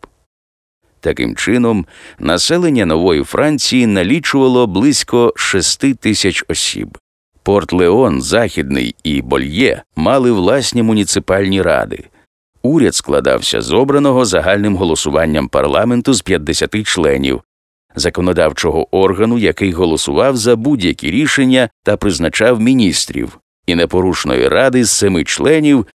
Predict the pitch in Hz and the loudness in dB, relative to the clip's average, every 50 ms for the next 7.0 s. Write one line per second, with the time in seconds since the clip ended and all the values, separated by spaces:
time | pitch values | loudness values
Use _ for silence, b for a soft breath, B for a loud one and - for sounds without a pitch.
0 | _ _ - - - 143 180 - - 190 185 180 170 160 - 147 - - 156 151 | _ _ -8 -4 -2 0 0 0 0 0 2 2 2 2 2 0 2 2 2 2
1 | - - - 131 113 107 120 113 123 120 110 104 120 120 101 76 - 80 80 71 | 2 2 0 0 0 2 2 2 2 2 4 4 2 2 2 0 0 2 2 2
2 | 67 82 82 - - - - 110 120 113 _ _ _ _ - - 80 82 76 - | 2 0 -2 -2 -2 -2 0 -2 -2 -4 _ _ _ _ -6 -2 -2 0 0 0
3 | - - 69 73 73 78 101 110 - - _ - 67 - - - - 64 64 73 | 0 0 0 0 0 0 0 -4 -6 -8 _ -6 -4 -4 -4 -4 -2 -2 -2 0
4 | 85 107 113 - - - - - _ - 76 76 69 65 76 113 139 147 143 135 | 0 -2 -2 -2 -4 -6 -6 -10 _ -4 -2 0 0 2 2 2 2 2 2 2
5 | 117 85 76 78 76 82 113 151 160 143 - - - 82 71 78 92 131 147 151 | 0 0 0 0 0 0 0 0 -2 -4 -6 -4 -4 -2 0 2 2 2 2 0
6 | - _ _ - 92 104 107 107 - _ _ - 90 76 55 50 50 50 - | -2 _ _ -6 -4 -2 -2 -4 -6 _ _ -16 -8 -4 -2 -2 -2 -4 -6